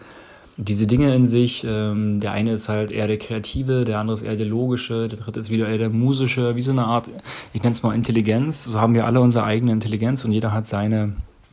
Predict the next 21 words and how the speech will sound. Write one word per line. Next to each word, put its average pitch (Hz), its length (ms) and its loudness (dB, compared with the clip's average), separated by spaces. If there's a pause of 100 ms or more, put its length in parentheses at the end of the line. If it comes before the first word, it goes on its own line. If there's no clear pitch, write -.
(420)
individuellen 104 460 2
Fähigkeiten 110 600 -6
und 101 100 -10
Stärken. 98 440 -8
Was 90 100 -8
sind 117 180 -8
denn 107 100 -2
deine? 104 380 -6 (2250)
Der 113 680 4
zweite - 440 0
Punkt, 151 280 -2
der 131 80 2
mir 123 120 4
dann 117 140 2
auch - 180 -4
gleich 135 200 -2
in 131 60 2
den 127 120 4
Sinn 120 220 0
kam, 127 380 0
ist, 120 380 -6